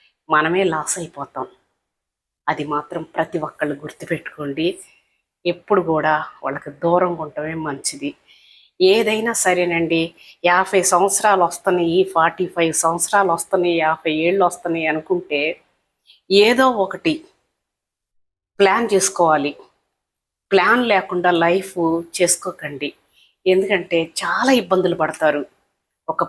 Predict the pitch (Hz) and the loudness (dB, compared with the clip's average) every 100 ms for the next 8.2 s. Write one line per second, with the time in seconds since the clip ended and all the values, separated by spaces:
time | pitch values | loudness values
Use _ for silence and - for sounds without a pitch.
0 | - 190 190 220 196 175 170 254 311 - | 0 2 4 4 4 2 2 0 -2 -10
1 | - 156 160 156 151 - 139 135 _ _ | -10 -2 0 -2 -6 -12 -18 -20 _ _
2 | _ _ _ _ _ _ _ _ _ _ | _ _ _ _ _ _ _ _ _ _
3 | _ _ _ _ _ _ _ - 180 165 | _ _ _ _ _ _ _ -2 0 0
4 | - 151 - 147 143 139 - _ _ _ | -4 -16 -16 -18 -16 -16 -18 _ _ _
5 | _ _ _ _ _ _ _ _ _ _ | _ _ _ _ _ _ _ _ _ _
6 | _ _ - 190 190 190 180 175 170 170 | _ _ -2 0 2 2 2 0 0 0
7 | 151 _ _ _ _ - _ 180 175 170 | -2 _ _ _ _ -20 _ -8 -6 -2
8 | 170 175 | -2 0